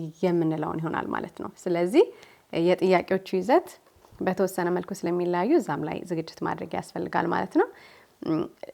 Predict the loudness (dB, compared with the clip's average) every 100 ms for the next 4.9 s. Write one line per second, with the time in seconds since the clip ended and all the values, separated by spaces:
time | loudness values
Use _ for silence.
0 | -2 2 4 6 6 6 4 2 0 -2
1 | -4 -4 -2 0 0 0 0 2 2 0
2 | 0 -2 -2 -6 -8 -6 -4 -6 -6 -8
3 | -10 -10 -6 -2 0 0 -2 -2 0 2
4 | 0 -2 -2 0 0 0 -4 -6 -6